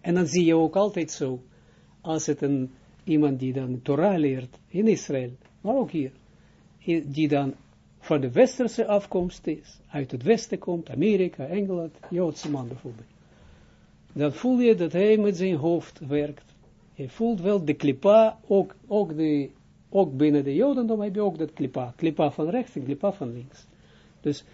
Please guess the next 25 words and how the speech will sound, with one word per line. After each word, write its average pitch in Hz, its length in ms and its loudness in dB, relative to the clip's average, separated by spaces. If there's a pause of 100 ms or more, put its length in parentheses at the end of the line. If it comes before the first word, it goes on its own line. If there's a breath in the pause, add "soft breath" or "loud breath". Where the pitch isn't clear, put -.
(100)
een 151 140 -2
westerse 226 560 4
Jood 190 240 -2
bijvoorbeeld, 170 420 -4
dat 160 140 -6
die 185 220 -6 (260 soft breath)
ook 247 220 4
klipa 214 400 4
heeft, 156 380 -8 (200)
die 147 280 0
hangt 226 360 0
ook 208 300 0
aan 190 240 -6
de 180 100 -4
linkerkant 214 1120 0
van 202 240 0
de 170 120 -2
Torah, 139 420 -2
van 202 280 -2
de, 151 300 -4
de 139 120 -2
wetten 185 300 -2
van 151 160 -6
het 135 140 -4
heelal. 127 420 -10